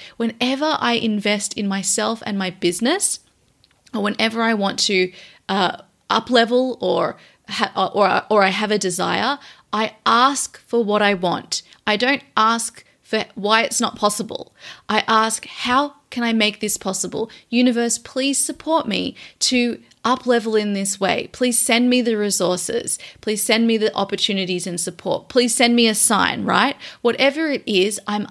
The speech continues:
asking for what I want. Now, we cannot receive what we desire unless we ask for it. It's just the way it goes, because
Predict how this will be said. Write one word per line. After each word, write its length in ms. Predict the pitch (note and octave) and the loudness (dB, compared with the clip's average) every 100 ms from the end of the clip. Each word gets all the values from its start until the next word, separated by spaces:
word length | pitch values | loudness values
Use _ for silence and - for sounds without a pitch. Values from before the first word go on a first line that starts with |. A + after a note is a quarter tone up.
| - | -8
asking 680 | - A#3 C#4+ C#4 - B3 A#3+ | -4 -2 -2 -2 -4 -2 -2
for 140 | A#3 A3 | -2 -4
what 220 | F#3 F3+ | -2 -2
I 100 | F3 | -2
want. 460 | E3+ E3 - - - - - - - | 0 -2 -4 -8 -12 -16 -18 -18 -2
Now, 280 | A#3 A3+ A3+ | 2 2 0
we 240 | A3 C4 | 0 0
cannot 800 | - D4+ C#4 B3 A#3 C4+ - - - | 0 -2 2 4 4 2 0 -8 -6
receive 760 | A3+ G#3+ - B3 A3+ F#3 F3+ F#3+ | -4 -2 0 4 4 4 0 -4
what 300 | F3 F#3 - | -2 0 2
we 160 | A#3+ A#3+ | 0 0
desire 580 | A#3+ G3+ F3+ F3+ F3 - | -2 -2 0 2 0 -2
unless 500 | F3+ F3 F#3 - - | -4 -2 -2 -4 -4
we 140 | F#3 - | -6 0
ask 380 | F3+ G3 - | 0 0 -4
for 180 | - - | -6 -6
it. 140 | - - - - | -4 -8 -14 -14
It's 220 | - F3 | -6 -4
just 220 | - A3+ - | 0 -2 0
the 100 | A#3+ | 0
way 200 | G#3 G3+ | 2 0
it 180 | - | -2
goes, 540 | - - - E4+ A#4 - - - | -2 0 2 2 0 -2 -8 -6
because 400 | A3+ A3 G#3 G3+ | -6 2 0 0